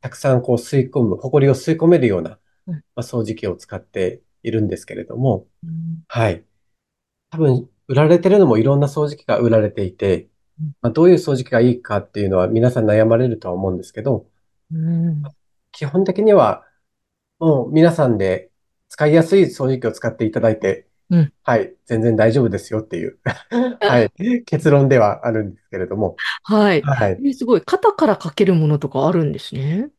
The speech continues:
Speaker 1: そうですね。肩にかけて、
Speaker 2: うん。
Speaker 1: どうしても脚立に乗って、
Speaker 2: うん。
Speaker 1: やっぱり高いところの掃除機をかけるっていうこともあるので、
Speaker 2: うん。
Speaker 1: やっぱり持ち運びやすくて、えー、なおかつ、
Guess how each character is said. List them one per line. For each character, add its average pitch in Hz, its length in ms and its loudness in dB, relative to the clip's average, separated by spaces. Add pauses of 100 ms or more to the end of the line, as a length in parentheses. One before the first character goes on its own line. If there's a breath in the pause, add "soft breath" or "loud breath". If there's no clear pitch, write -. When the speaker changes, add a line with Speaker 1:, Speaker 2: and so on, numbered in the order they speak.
(500)
Speaker 1:
そ 208 100 -4
う - 20 -2
で 143 100 0
す 120 120 -6
ね。 113 180 4
肩 180 300 -2
に 160 160 0
か 165 120 -10
け 160 120 -8
て、 175 500 2 (260)
Speaker 2:
う - 20 -20
ん。 320 220 -14
Speaker 1:
ど 170 60 -6
う 170 40 -4
し 330 80 -10
て 196 60 -6
も 156 180 -2 (560)
脚 165 220 -4
立 170 140 -4
に 160 120 6
乗 151 120 2
っ - 60 -10
て、 160 320 -10 (440)
Speaker 2:
う 196 60 2
ん。 147 160 -2 (460)
Speaker 1:
や 123 100 -14
っ - 20 -18
ぱ - 120 -6
り 117 60 -4
高 151 220 -2
い 143 80 -2
と 123 80 -8
こ 120 140 -4
ろ 104 140 0
の 92 100 -2
掃 120 200 -6
除 107 140 -8
機 - 60 -8
を 104 60 -4
か - 160 -14
け 135 120 0
る 107 60 -2
っ 92 40 -4
て - 160 -8
い 92 40 -2
う 90 40 -4
こ 92 100 -12
と 101 100 -12
も 90 160 -2
あ 95 40 0
る 95 100 -4
の 87 120 -8
で、 98 360 -4 (180)
Speaker 2:
う 175 80 2
ん。 156 340 2
Speaker 1:
や 135 80 -6
っ - 40 -8
ぱ 147 80 -8
り 117 120 4
持 120 140 4
ち 135 100 0
運 143 320 2
び 151 320 2 (100)
や 147 140 -2
す - 160 -12
く - 100 -20
て、 139 560 2 (880)
え 123 220 -2
ー、 123 40 0
な 175 160 2
お 175 100 0
か 185 140 0
つ、 123 560 -4